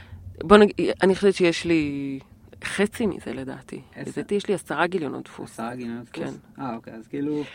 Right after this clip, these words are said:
Speaker 1: אז,
Speaker 2: רק
Speaker 1: אז
Speaker 2: שמונת אלפים שקל.
Speaker 1: רק שמונת אלפים שקל,
Speaker 2: לא,
Speaker 1: בקטנה.
Speaker 2: אמרתי, אבל
Speaker 1: בסדר?
Speaker 2: שמונת אלפים
Speaker 1: ואתה יודע
Speaker 2: שקל
Speaker 1: כמה אני
Speaker 2: שזה
Speaker 1: שילמתי לעיצוב
Speaker 2: זהו,
Speaker 1: שאתה לא
Speaker 2: זהו,
Speaker 1: תצטרך
Speaker 2: זהו.
Speaker 1: לעצב? כאילו, בדיוק.
Speaker 2: כן.
Speaker 1: אני שילמתי לעיצוב הון עתק.
Speaker 2: כן.
Speaker 1: אמ, אני גם הדפסתי אותו במאתיים ארבעים עמודי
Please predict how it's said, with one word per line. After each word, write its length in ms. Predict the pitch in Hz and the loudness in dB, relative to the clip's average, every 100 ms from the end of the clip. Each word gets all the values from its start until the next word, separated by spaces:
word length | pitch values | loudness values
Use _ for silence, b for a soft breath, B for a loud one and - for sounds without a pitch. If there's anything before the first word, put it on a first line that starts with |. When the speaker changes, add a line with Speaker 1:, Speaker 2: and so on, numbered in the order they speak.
| B | B
Speaker 1:
אז, 140 | - 170 | -2 2
Speaker 2:
רק 160 | - | 2
Speaker 1:
אז 80 | - | 2
Speaker 2:
שמונת 320 | 254 240 220 | 2 0 0
אלפים 200 | 208 180 | -2 -8
שקל. 200 | 160 123 | -10 -2
Speaker 1:
רק 220 | 202 285 - | 6 8 10
שמונת 200 | 403 349 | 8 8
אלפים 200 | 262 214 | 6 6
שקל, 140 | 190 | 8
Speaker 2:
לא, 60 | 202 | 4
Speaker 1:
בקטנה. 400 | - 196 208 185 | 6 10 12 12
Speaker 2:
אמרתי, 180 | 196 | 10
אבל 120 | 175 135 | 0 -6
Speaker 1:
בסדר? 180 | - | -2
Speaker 2:
שמונת 180 | 135 - | 0 2
אלפים 240 | 185 156 170 | 0 2 4
Speaker 1:
ואתה 160 | 185 | 10
יודע 80 | 226 | 10
Speaker 2:
שקל 40 | |
Speaker 1:
כמה 120 | 226 202 | 10 6
אני 60 | |
Speaker 2:
שזה 120 | 208 | 10
Speaker 1:
שילמתי 240 | 202 202 220 | 10 10 8
לעיצוב 520 | 185 190 - 311 381 | 8 8 10 12 12
Speaker 2:
זהו, 80 | 302 | 12
Speaker 1:
שאתה 300 | 302 302 294 | 10 12 12
לא 120 | 294 | 12
Speaker 2:
זהו, 100 | 311 | 12
Speaker 1:
תצטרך 360 | - 311 294 285 | 6 8 8 8
Speaker 2:
זהו. 100 | 311 | 8
Speaker 1:
לעצב? 340 | 311 359 359 330 - - | 10 8 8 6 -4 4
כאילו, 420 | 214 208 196 190 | 8 10 10 8
בדיוק. 540 | 202 226 320 240 - | 8 6 6 4 2
Speaker 2:
כן. 240 | - - 180 | -14 2 6
Speaker 1:
אני 180 | 196 208 | 6 6
שילמתי 340 | 233 214 220 | 6 6 8
לעיצוב 420 | 202 190 214 208 | 4 4 0 0
הון 220 | 185 190 | 2 4
עתק. 280 | 190 185 151 - | 2 0 -2 -2
Speaker 2:
כן. 180 | 127 107 B B B - | -10 -8 B B B 0
Speaker 1:
אמ, 400 | 170 160 165 170 - B B | 4 6 4 2 -4 B B
אני 160 | 180 254 | 4 6
גם 120 | 403 - | 6 4
הדפסתי 500 | 208 - 208 214 233 | 2 6 4 6 0
אותו 380 | 226 226 214 214 - 170 - - - | 2 6 8 6 2 -4 -4 -12 -6
במאתיים 300 | 180 202 233 | -2 2 2
ארבעים 240 | 208 190 | 4 2
עמודי 360 | 220 180 196 | 2 2 2